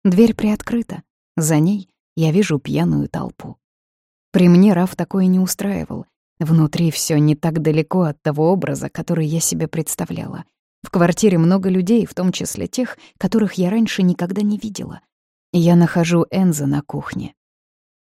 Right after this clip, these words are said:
«Вик, да ты пришла! Рад тебя видеть. Хочешь выпить?» Мне бы точно не помешало. «Где Раф?» «Эм...»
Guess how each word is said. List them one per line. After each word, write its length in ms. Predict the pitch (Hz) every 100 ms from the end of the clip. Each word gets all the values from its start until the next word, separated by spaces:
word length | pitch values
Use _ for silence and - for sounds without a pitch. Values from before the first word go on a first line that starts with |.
| -
«Вик, 680 | 202 277 311 165 147 - _ -
да 280 | 185 196
ты 160 | 196 233
пришла! 520 | 226 226 - 285 - - _ _
Рад 300 | 175 185 262
тебя 280 | - 285 311
видеть. 420 | 202 110 - - _ _
Хочешь 400 | - 320 269 156
выпить?» 460 | 143 143 - - - _ _ _ _ -
Мне 340 | 156 165 220
бы 140 | 185
точно 420 | - - - - 147
не 140 | 143
помешало. 640 | - 147 147 - - - - _ _ _ _ _ _ -
«Где 320 | 185 180 226
Раф?» 380 | 202 151 - - _ _ _ _ _ -
«Эм...» 600 | 160 156 160 156 156